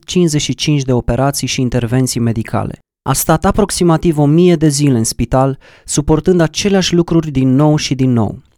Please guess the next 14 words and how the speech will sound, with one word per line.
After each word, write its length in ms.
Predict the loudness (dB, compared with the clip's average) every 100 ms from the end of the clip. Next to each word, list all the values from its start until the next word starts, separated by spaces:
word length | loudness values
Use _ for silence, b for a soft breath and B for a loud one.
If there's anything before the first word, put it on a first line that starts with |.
| _
Kristen, 580 | -2 0 0 0 0 0
mama 280 | 0 2 0
Rebecca-i, 480 | 0 -2 -2 -4 -6 _ 0
vorbește 420 | 2 2 0 -2
despre 280 | -2 -2 0
complicațiile 760 | 0 0 -2 0 -2 0 -2
pancreatitei 760 | 0 0 0 0 -2 -2 -2 -2
ca 120 | 0
și 140 | -2 -2
cum 160 | -2
ar 100 | -2
fi 120 | -2
un 120 | -2 0
medic. 480 | 0 -2 -8 -18